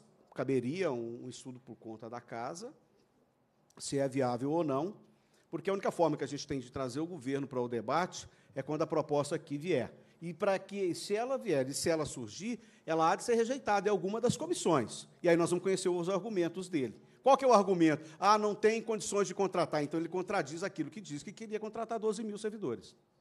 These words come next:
"Ah, não posso, que isso vai impactar financeiramente." Então não é pelo aspecto legal,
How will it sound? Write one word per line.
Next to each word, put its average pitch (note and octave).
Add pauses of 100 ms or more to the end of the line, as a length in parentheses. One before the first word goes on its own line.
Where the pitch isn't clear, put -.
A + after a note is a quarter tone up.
(720)
"Ah, C4
não A3+
posso, A#3
que A3+
isso A3+
vai A#3+
impactar G#3+
financeiramente." G3 (160)
Então F3+
não F#3
é F#3+
pelo F#3+
aspecto F3
legal, B2